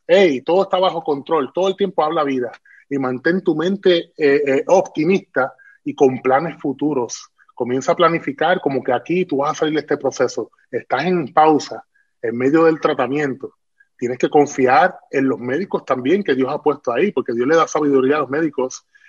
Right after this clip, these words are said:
y pedirle al Señor que todo salga bien en medio del tratamiento que estás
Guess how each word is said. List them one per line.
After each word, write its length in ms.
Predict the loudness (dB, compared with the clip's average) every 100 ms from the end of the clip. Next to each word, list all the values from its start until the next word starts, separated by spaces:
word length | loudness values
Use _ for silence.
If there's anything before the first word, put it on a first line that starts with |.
| _
y 180 | 2 2
pedirle 400 | 4 4 4 4
al 80 | 2
Señor 560 | 0 -2 0 0 -2 -8 _ _ _ -4
que 120 | -2
todo 380 | 0 2 4 2
salga 380 | 0 0 -2
bien 380 | -2 0 0 -2
en 120 | -4
medio 220 | -2 0 0
del 160 | 0
tratamiento 560 | -4 -6 -6 -8 -8 -6
que 60 | -6
estás 200 | -6